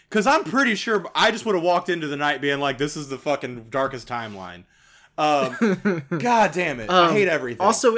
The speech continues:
Speaker 2: i-, in this comic book dot com story, there is a interview that they pulled from back in April of twenty twenty-one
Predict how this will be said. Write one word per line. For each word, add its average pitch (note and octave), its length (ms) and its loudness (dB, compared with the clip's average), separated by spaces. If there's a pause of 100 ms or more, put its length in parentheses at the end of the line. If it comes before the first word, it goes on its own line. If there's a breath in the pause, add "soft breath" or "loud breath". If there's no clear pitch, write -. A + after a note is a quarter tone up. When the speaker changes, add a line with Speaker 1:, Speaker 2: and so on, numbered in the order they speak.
(140)
Speaker 2:
i-, G#3+ 120 -4 (260)
in G3+ 140 2
this F#3 180 0
comic F#3 360 4
book F3+ 300 0
dot E3 200 -2
com D#3 240 -2
story, D3 420 -4
there D#3 240 0
is E3+ 260 0
a D#3+ 200 2
interview D#3 520 -2
that D3 140 -4
they D#3 100 -2
pulled D3 300 -2
from D#3 220 -4
back D3 260 -2
in C#3+ 140 -6
April D3 380 -4
of C3+ 100 -6
twenty D3 240 -8
twenty-one C#3+ 640 -6